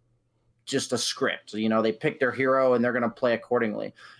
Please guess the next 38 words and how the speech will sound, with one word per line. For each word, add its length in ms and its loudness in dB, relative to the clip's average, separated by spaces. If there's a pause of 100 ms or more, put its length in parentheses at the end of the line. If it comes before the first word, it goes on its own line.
And 100 0
I 60 0
think 300 0
having 420 2
experience 580 0
in 100 0
other 260 4
roles 340 4
is 80 -4
actually 340 0
a 40 0
huge 420 0
ex-, 260 -10 (260)
huge, 600 2
um, 580 2 (1500)
it, 120 0
it's 160 0
basically 520 4
like, 320 4
uh, 280 4
starting 420 0
from 120 0
the, 880 -2
with 140 2
a 180 2
head 160 0
start 420 2 (100)
on 120 2
the 80 2
offlane 480 0 (180)
is 140 -6
what 120 4
it 100 -2
feels 240 0
like 180 2
for 160 -6
me. 360 -4
And 420 0